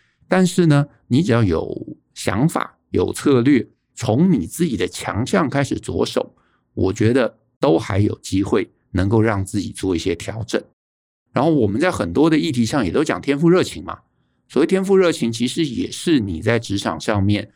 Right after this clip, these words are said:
能够存活下来的另外一个，啊，一个方向。所以呢，如果你茫然，啊，其实我知道很多人茫然啊，茫然的人，我都建议你第一个采取的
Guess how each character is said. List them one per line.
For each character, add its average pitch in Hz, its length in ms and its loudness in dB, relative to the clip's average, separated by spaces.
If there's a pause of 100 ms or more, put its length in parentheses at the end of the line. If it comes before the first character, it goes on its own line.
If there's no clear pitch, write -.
(100)
能 104 180 0
够 120 100 4
存 104 280 -4
活 98 200 -2
下 98 280 -2
来 80 200 -4
的 87 160 0
另 101 280 2
外 95 240 0
一 107 140 -8
个， 98 360 0 (240)
啊， - 240 -6
一 - 80 0
个 120 80 0
方 127 240 0
向。 139 260 -4 (600)
所 - 120 0
以 170 60 4
呢， 175 100 4
如 147 220 4
果 190 140 2
你 104 260 -4
茫 107 240 -2
然， 120 260 0 (280)
啊， 101 100 -4
其 170 160 2
实 220 80 6
我 104 240 4
知 147 140 0
道 175 100 2
很 117 100 -2
多 151 120 4
人 175 100 4
茫 139 180 4
然 120 200 0
啊， - 120 -6 (360)
茫 131 160 2
然 180 200 4
的 170 80 4
人， 104 360 4
我 85 180 0
都 113 260 2
建 113 300 0
议 110 140 2
你 85 200 -10
第 131 220 4
一 127 60 2
个 110 160 0
采 90 260 -4
取 - 240 -8
的 - 220 -4